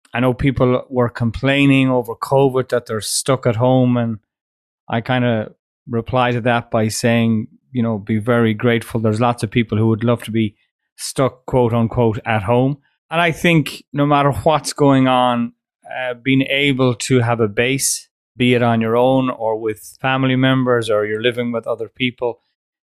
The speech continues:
just to have a place called home, however small or big it is, I think is,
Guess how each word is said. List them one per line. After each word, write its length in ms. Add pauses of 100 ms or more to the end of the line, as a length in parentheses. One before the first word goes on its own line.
just 260
to 60
have 200
a 80
place 340
called 340
home, 500 (580)
however 420
small 460
or 80
big 220
it 100
is, 220
I 80
think 320
is, 440